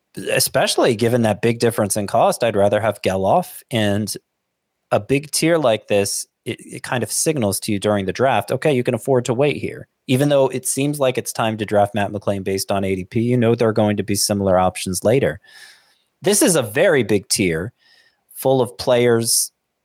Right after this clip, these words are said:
that do different things. So I could understand why, based on your needs in a roto league, you might have to go for Nico Hoerner instead of, uh, a Ketel Marte. But the bottom line is, if, if,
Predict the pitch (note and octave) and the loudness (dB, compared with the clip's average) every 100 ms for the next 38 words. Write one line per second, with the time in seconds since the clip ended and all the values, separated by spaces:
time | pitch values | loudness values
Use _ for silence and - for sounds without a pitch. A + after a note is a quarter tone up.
0 | _ B2+ G#2+ A#2 G#2+ - C#3+ B2+ C#3 C3+ | _ -6 0 0 0 0 0 2 0 0
1 | A2 - E3+ C3 - A#2+ A#2 C#3 D3+ C3 | -4 0 0 0 0 0 2 0 0 -2
2 | D3 C#3 B2 A#2 A2+ A#2+ - B2+ - B2 | 0 0 2 2 2 0 0 0 0 0
3 | A#2 A2+ A#2 A#2 A2 G2+ G#2+ C3 C3+ D3 | 0 0 0 0 0 2 2 2 2 0
4 | C#3+ B2 G#2 G#2 - - A2+ - G#2 A2 | 0 -2 0 -2 -2 -4 -4 -4 0 2
5 | A2 - G#2 G#2 G#2+ - G2+ G2+ G2 G2+ | 2 0 0 0 0 0 2 2 0 -2
6 | F#2+ - _ - _ _ _ - F#2+ - | -4 -8 _ -20 _ _ _ -8 -4 -2
7 | - A#2 A#2 F#2+ F#2+ - _ _ _ _ | 2 4 4 2 -2 -14 _ _ _ _
8 | _ F#2+ F2+ F2 - - - A#2+ G2+ G#2+ | _ 0 2 2 -2 -6 -4 -2 0 2
9 | D#3 - G2 D#2+ A2+ _ _ _ _ _ | 0 0 -4 -6 -12 _ _ _ _ _
10 | G#2 G2+ A2 G2+ - _ _ - A2 C#3 | -12 -2 0 0 -4 _ _ -4 0 0
11 | D#3 C3+ A#2+ B2 B2 G#2+ G2+ G2+ - _ | 0 0 2 2 2 2 0 -4 -8 _
12 | - - - G2+ - | -12 -6 -6 -6 -6